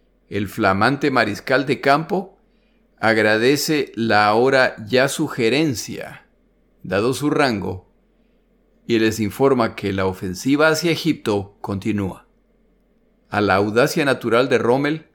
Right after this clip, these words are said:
se suma una comunicación de inteligencia estadounidense interceptada por los servicios de inteligencia alemanes. En esta comunicación,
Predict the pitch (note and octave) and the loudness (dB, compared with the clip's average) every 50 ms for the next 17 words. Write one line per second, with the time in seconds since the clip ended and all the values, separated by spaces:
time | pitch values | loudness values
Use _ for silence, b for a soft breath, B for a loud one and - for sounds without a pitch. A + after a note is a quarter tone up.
0 | _ _ _ _ _ _ _ _ _ _ _ _ _ _ _ _ - - - G2+ | _ _ _ _ _ _ _ _ _ _ _ _ _ _ _ _ -14 -10 -8 -8
1 | F#2 - C#3+ D3 C#3+ D3 C#3 - - - - - C#3 D#3+ F3 F3 F3 E3 - - | -4 -2 -2 0 2 2 2 0 0 -4 -4 -2 0 2 2 2 2 0 0 0
2 | C#3+ B2 A#2+ A#2+ A#2 A#2 A2+ A2 - A#2 G#2+ G#2 - - C3+ C#3 C#3 C#3+ C3+ B2 | 0 0 2 2 0 0 -2 -2 -2 -2 -2 -2 -2 -2 -2 -2 0 0 0 -2
3 | A2 - - G2 G#2 G2+ F#2+ - - C3 C#3 C#3+ C#3 - D3+ C#3+ C#3 - - A2+ | -2 -2 -4 -4 -4 -4 -6 -6 -6 -4 -4 -4 -4 -4 -4 -4 -2 -2 -2 -2
4 | A2 A2 G#2+ G#2 G2+ G2+ G#2 A2 B2 C#3 D3 D3 - E3 D#3 D3 C#3+ C3 - - | 0 0 -2 -2 -2 -2 -2 0 0 -2 -2 -2 -2 -2 -2 -2 -2 -2 -2 -2
5 | A2+ A2 G2 - - G#2 F#2 - - C3 B2 B2+ C3 C3 B2+ - C3+ B2 A#2+ A2 | -2 -2 -2 -6 -8 -8 -8 -2 2 2 2 4 2 0 -2 -2 -2 -2 -2 -2
6 | G#2+ G#2 - - G#2 G2 G2+ A2 A#2+ A#2 - B2+ A#2+ A2+ A2 G#2+ G#2 G2+ F#2+ G#2 | -4 -4 -6 -6 -4 -4 -2 -2 -4 -4 -4 -4 -4 -2 -2 -2 -2 -2 -2 -4
7 | G2 F#2+ G2 F#2+ G2+ G#2+ A2+ A2 - - A#2 A#2 A#2+ A2+ A2 G2 F#2 F2 - - | -4 -4 -4 -6 -6 -6 -6 -4 -4 -2 -2 -2 -2 -2 -4 -4 -6 -8 -10 -12
8 | - - - - - _ _ _ _ _ _ _ _ _ _ _ _ _ _ _ | -18 -20 -20 -20 -20 _ _ _ _ _ _ _ _ _ _ _ _ _ _ _
9 | _ _ _ - F#2 G2 G#2+ G#2 - - A#2+ - A2 G#2+ G#2+ G#2 G2+ G2+ G2 - | _ _ _ -10 -6 -4 -4 -4 -4 -6 -6 -4 -4 -2 -2 -2 -4 -4 -4 -6
10 | G2 F#2 - - B2 B2+ C#3+ D3+ D#3 D3+ | -6 -6 -4 -4 -4 -2 -2 -4 -6 -8